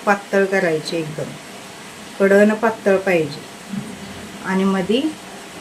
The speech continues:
म्हणजे हे पाहिजे, सगळीकडे समांतरच पोळी पाहिजे. तर काटात तर मेन पातळ,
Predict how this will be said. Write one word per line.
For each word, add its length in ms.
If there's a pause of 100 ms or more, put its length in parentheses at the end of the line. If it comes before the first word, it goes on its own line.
(300)
म्हणजे 240
हे 140
पाहिजे, 420 (760)
सगळीकडे 380
समांतरच 560
पोळी 260
पाहिजे. 320
तर 160 (200)
काटात 300 (140)
तर 100
मेन 220
पातळ, 480